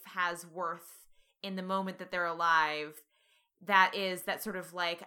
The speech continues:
outweighs this sort of, like, collective species level sort of, like, "Well, how big a herd can we hang on to?" sort of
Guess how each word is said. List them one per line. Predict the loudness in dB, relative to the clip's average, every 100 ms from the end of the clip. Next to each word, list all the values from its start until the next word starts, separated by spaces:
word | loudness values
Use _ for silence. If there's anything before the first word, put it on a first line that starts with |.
| 2
outweighs | 2 2 -4 -2 0 2 2 0 -2 -2 -4 -6 -8 _ _ _ _ _ _
this | -6 -2
sort | 0 0
of, | 0 -2
like, | 0 0 -2 -8
collective | -12 -6 0 0 0 -4 -4
species | -6 -6 -6 -6 -6 -6 -4
level | -4 -2 -4 -4 -2 0 -2
sort | -2 -2 -2
of, | -4 -2
like, | 0 0 -2 -10 -12
"Well, | -8
how | -2 2 2
big | 2 0
a | 0
herd | -2 0 2 2 -2 -8
can | -10
we | -8
hang | -6 -4
on | 2 0 0
to?" | -6 -8 -10 _
sort | -6 -4
of | -4